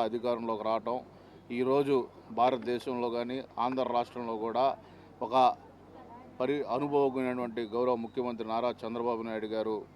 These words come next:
ఎన్డీఏ కూటమి ప్రభుత్వం చాలా చక్కగా రాణిస్తూ ఉంది. అలాగే ఎలక్షన్లో ఏదైతే చెప్పామో అవన్నీ తప్పకుండా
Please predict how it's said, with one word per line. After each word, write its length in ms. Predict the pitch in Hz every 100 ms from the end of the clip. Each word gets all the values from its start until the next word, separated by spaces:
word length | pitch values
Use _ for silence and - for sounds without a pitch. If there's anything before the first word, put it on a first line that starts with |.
| - - 113
ఎన్డీఏ 280 | 123 127 123 -
కూటమి 320 | 120 123 113 -
ప్రభుత్వం 400 | 113 117 - 143 - - - 120
చాలా 200 | 117 110
చక్కగా 360 | 131 - 120 123 113
రాణిస్తూ 400 | 117 113 120 120 117
ఉంది. 200 | 120 143 - - - - - - - - 113 120
అలాగే 340 | 127 127 135 113 - - - - - - 117
ఎలక్షన్లో 420 | 123 131 143 131 123 120
ఏదైతే 280 | 123 120 113 -
చెప్పామో 380 | 113 127 123 135
అవన్నీ 260 | 113 120 127 -
తప్పకుండా 420 | 107 117 123